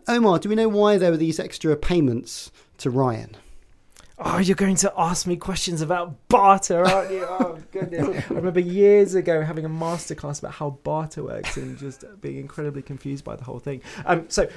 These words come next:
Speaker 2: as I understand this story, and, you know, there is nothing wrong on its face with barter. It's a very simple arrangement where you exchange ad inventory for, um, you know, other goods and services, um, instead of using cash, and it's actually a win-win because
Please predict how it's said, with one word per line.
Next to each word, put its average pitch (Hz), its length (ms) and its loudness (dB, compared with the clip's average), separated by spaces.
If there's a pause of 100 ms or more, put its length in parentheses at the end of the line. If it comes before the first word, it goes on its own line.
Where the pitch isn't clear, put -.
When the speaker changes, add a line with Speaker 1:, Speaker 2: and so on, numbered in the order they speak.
(140)
Speaker 2:
as 190 140 2
I 196 140 4
understand 170 500 -2
this 117 100 -6
story, 110 460 -10
and, 143 240 -6
you 185 60 -2
know, 147 100 -4
there 170 180 -2
is 160 120 -2
nothing 220 520 -2
wrong 135 440 -4
on 135 100 -6
its - 140 -10
face 123 280 -8
with 120 240 -10
barter. 117 300 -10
It's - 140 -16
a - 20 -14
very 147 220 -6
simple 131 280 -10
arrangement 120 380 -8
where 107 100 -12
you 113 140 -12
exchange 110 540 -14 (160)
ad 123 160 -4
inventory 110 680 -10
for, 107 360 -12 (260)
um, - 600 -18
you - 120 -20
know, - 120 -20 (200)
other 135 340 -8
goods 127 280 -16
and 120 100 -14
services, 165 560 -8 (360)
um, 123 300 -2
instead 123 300 -6
of 110 80 -8
using 113 240 -12
cash, 170 400 -6
and - 80 -14
it's - 120 -10
actually 120 460 -12
a 117 60 -10
win-win 143 640 -6
because 117 560 -12